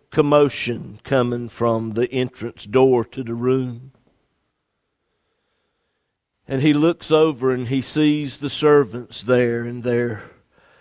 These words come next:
whispering among themselves.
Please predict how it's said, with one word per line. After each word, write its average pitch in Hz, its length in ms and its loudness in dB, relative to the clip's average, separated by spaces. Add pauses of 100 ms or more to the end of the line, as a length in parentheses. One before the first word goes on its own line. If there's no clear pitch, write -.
(460)
whispering 123 680 2
among 127 400 -2
themselves. 120 1080 -6